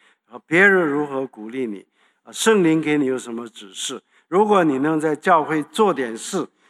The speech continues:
你想做什么？啊，这个是很重要的。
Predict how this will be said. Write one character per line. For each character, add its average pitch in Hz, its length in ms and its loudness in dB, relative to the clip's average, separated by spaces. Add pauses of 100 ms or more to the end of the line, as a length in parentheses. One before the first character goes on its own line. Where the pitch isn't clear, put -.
你 147 160 0
想 113 340 -4
做 147 200 -2
什 98 140 -12
么？ - 60 -20 (1800)
啊， 135 80 -12
这 185 160 -2
个 165 100 0
是 143 140 -4
很 107 160 -6
重 117 200 -10
要 107 180 -10
的。 90 180 -20